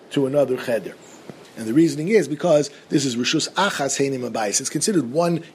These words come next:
entity, one s-, area with the house. It brings down the interesting situation. What happens if you have half of your porch that's roofed and the other half doesn't have a roof over it? So Rav Nissen Karlitz over here says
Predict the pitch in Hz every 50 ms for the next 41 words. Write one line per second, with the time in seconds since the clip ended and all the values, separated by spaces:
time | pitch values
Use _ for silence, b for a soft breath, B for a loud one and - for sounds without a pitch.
0 | B - 190 202 226 214 214 151 127 120 113 110 110 135 175 180 170 160 156 160
1 | - - - - - - - - - - - - - - - - - 180 208 226
2 | 208 165 139 127 117 B B B B - 139 151 143 127 120 - 113 - - -
3 | - - - - - B B B B B B - 123 165 180 165 143 185 175 170
4 | 165 165 170 175 156 175 160 - 165 160 151 - - 160 - 160 170 170 156 -
5 | 143 143 151 160 170 160 147 147 143 151 147 131 - - 165 202 208 - 170 147
6 | 147 151 139 - - 175 180 170 156 - - B B B B B B - - 143
7 | 139 - - 143 196 226 202 156 - - - - - 139 139 135 139 165 180 165
8 | 151 151 160 156 160 - 190 220 202 190 165 151 143 143 139 139 135 127 - 120
9 | 117 117 92 185 85 - B B B B - - 135 127 127 135 170 170 - 165
10 | 170 - 175 220 220 190 165 - 170 156 151 175 220 208 - - 147 139 139 143
11 | 139